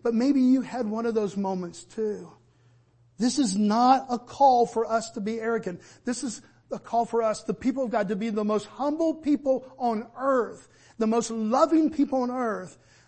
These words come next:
but to stand hard for Jesus Christ. Look what Paul, look how Paul described our life before Christ and after Christ.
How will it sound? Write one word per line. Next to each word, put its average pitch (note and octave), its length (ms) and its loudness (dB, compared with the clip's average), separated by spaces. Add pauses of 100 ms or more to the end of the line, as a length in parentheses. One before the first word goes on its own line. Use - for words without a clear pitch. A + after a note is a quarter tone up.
(160)
but - 160 -6
to - 60 -12
stand A#3 440 -6
hard G#3 320 -2
for F3 120 -8
Jesus D#3+ 400 -10
Christ. - 540 -20 (2500)
Look A#3+ 160 -4
what B3 160 -4
Paul, E3+ 380 -10
look C4 140 -10
how B3 180 -10
Paul - 280 -4
described F#3 400 -8
our F3 100 -6
life F3+ 300 -10
before F3 340 -12
Christ F3 480 -12 (420)
and E3+ 100 -8
after E3+ 320 -10
Christ. E3+ 440 -12